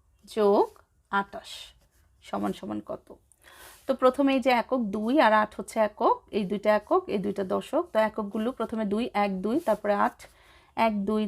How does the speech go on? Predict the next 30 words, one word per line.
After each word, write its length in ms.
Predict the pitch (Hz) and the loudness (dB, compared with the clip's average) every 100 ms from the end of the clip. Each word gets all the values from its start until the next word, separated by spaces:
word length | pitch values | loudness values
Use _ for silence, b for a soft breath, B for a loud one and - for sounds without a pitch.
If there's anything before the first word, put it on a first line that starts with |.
| 208 | -4
তিন, 160 | 220 214 - | -4 -4 0
চার, 200 | 208 208 208 | 0 2 0
পাঁচ, 200 | 208 208 - | -2 -2 -4
ছয়, 260 | - 202 220 226 - | -2 0 0 -4 -4
সাত, 280 | 214 214 214 - 208 | 0 0 -2 -2 -4
আট, 140 | 214 - - 202 | -4 -14 -12 -6
মোট 120 | 196 - | -6 -8
হচ্ছে 200 | - 262 214 | -6 -4 -4
দশ। 160 | - - - - _ B B B B B | -8 -14 -18 -20 _ B B B B B
দশের 220 | 202 214 - | -6 -6 -6
শূন্য 160 | 220 214 | -4 -2
বসবে 200 | 214 202 208 | -2 0 -2
এখানে, 300 | 202 208 233 494 - _ _ - | -4 -4 -4 -4 -8 _ _ -4
আর 80 | 190 202 196 | -4 -4 -4
এই 80 | 190 196 | -2 -2
এক 60 | 196 - | -4 -8
হচ্ছে 180 | - 208 196 | -8 -2 -2
দশক, 340 | 190 - 262 - | -2 -2 -4 -2
এই 60 | 208 | -6
দশকের 340 | 196 - 202 208 | -6 -6 -10 -8
সাথে 160 | 220 220 208 | -8 -8 -6
যোগ 100 | 196 - | -6 -4
হবে 200 | 202 285 508 b b b b b | 0 0 0 b b b b b
চার, 180 | 226 208 - 208 | 2 2 0 -2
এক, 80 | 202 190 | -2 -4
দুই, 160 | 208 208 - | -4 -6 -6
তিন, 160 | 208 208 202 | -8 -8 -2
চার, 180 | 208 233 - | 0 0 0
আর 80 | 196 196 | -4 -6
হচ্ছে 160 | - | -8